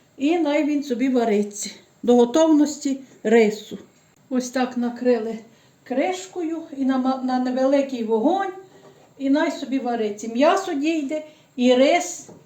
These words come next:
е, усмажиться на невеликому такому вогні. Тепер, коли вже рис ось такий зробився, е, зверху, запихаємо просто отак часник.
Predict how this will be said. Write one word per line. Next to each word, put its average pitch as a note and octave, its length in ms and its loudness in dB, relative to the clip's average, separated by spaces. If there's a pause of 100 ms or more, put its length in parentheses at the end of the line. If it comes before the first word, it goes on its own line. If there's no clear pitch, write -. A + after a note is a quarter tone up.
(160)
е, C#4 580 -2 (880)
усмажиться C4+ 760 -6 (320)
на C4 120 -8
невеликому C#4+ 600 -2
такому B3+ 380 -8
вогні. A3+ 320 -6
Тепер, A3 480 -8 (140)
коли B3+ 380 -2
вже A#3 260 -4
рис A#3 460 -4 (100)
ось A#3+ 140 -10
такий C4 460 0
зробився, A#3 760 -2 (640)
е, G#3 460 -6
зверху, A#3+ 800 -2 (300)
запихаємо C4+ 840 2
просто C#4+ 500 0
отак C4+ 380 -4
часник. A3 540 -8